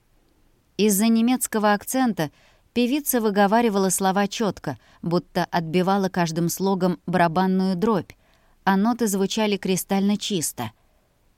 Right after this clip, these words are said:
Если бы не обращение к толпе и избитое от танцев дыхание, Джек бы решил, что она поет под фонограмму.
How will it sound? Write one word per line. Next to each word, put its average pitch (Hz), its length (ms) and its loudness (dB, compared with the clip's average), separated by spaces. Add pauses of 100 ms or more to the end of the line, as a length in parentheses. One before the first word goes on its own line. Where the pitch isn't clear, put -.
Если 240 380 0
бы 226 160 2
не 220 100 2
обращение 208 680 0
к - 80 -14
толпе 190 460 -2
и 156 140 -2
избитое 156 500 0
от 151 140 -6
танцев 175 380 -2
дыхание, 160 680 -4 (360)
Джек 175 300 0
бы 170 140 0
решил, 185 340 0
что 185 220 -2
она 165 200 2
поет 175 380 -2
под 185 160 -8
фонограмму. 202 720 -2